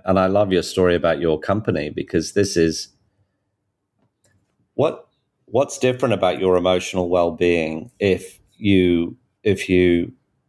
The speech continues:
engage with that company as though the, the failure is the norm unless you do something about it.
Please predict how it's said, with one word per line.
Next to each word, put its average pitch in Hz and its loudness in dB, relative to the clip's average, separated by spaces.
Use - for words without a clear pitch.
engage 107 0
with 95 0
that 80 -2
company 82 -6
as 95 0
though 92 2
the, 90 -2
the 92 0
failure 101 0
is 87 -2
the 90 0
norm 87 0
unless 82 -2
you 90 0
do 85 -2
something 87 -4
about 78 0
it. - -8